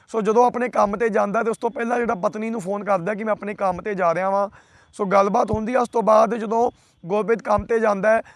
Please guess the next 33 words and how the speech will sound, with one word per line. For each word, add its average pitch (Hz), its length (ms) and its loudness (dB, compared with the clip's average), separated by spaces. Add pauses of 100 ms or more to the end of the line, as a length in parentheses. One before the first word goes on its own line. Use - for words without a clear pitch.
(140)
ਤੇ 226 80 -2
ਉਸ 226 100 0
ਤੋਂ 254 120 -2
ਕੁਝ 247 160 2
ਸਮੇਂ 240 220 -2
ਬਾਅਦ 240 260 4
ਹੀ 233 100 -2
ਉਸਦੇ 208 360 0 (280)
ਪਰਿਵਾਰ 208 380 4
ਦੇ 202 100 0
ਵਿੱਚ 208 160 -4
ਇੱਕ 180 120 -10
ਕਾਲ 208 300 0
ਆਉਂਦੀ 208 220 -4
ਹੈ 214 40 0
ਵਿਅਕਤੀ 196 260 -4
ਦੀ, 226 60 -6
ਜਿਹਦਾ 214 200 -4
ਕਿ 190 120 -8
ਉਹ 220 60 -4
ਦੱਸਦਾ 180 360 0
ਹੈ 214 120 4 (320)
ਕਿ 220 100 -10
ਜਿਹੜਾ 214 160 -2
ਗੁਰਪ੍ਰੀਤ 190 420 -4
ਹੈ 202 60 2
ਇੱਕ 202 120 -2
ਸੁਰੰਗ 202 280 -4
ਦੇ 202 100 -4
ਵਿੱਚ 196 140 -8
ਫਸ 165 240 -2
ਜਾਂਦਾ 165 260 -4
ਹੈ। 143 60 -2